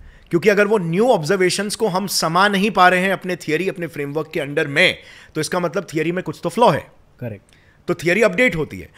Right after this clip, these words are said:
Speaker 1: तो उसी तरीके से यहाँ पे जनरल रिलेटिविटी के केस में हुआ। अब मैं आ जाता हूँ उस पॉइंट पे,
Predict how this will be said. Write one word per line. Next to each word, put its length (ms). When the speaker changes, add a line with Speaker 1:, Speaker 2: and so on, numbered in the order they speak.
Speaker 1:
तो 80
उसी 180
तरीके 340
से 140
यहाँ 220
पे 140
जनरल 360
रिलेटिविटी 420
के 160
केस 300
में 80
हुआ। 220
अब 100
मैं 140
आ 120
जाता 280
हूँ 100
उस 120
पॉइंट 320
पे, 180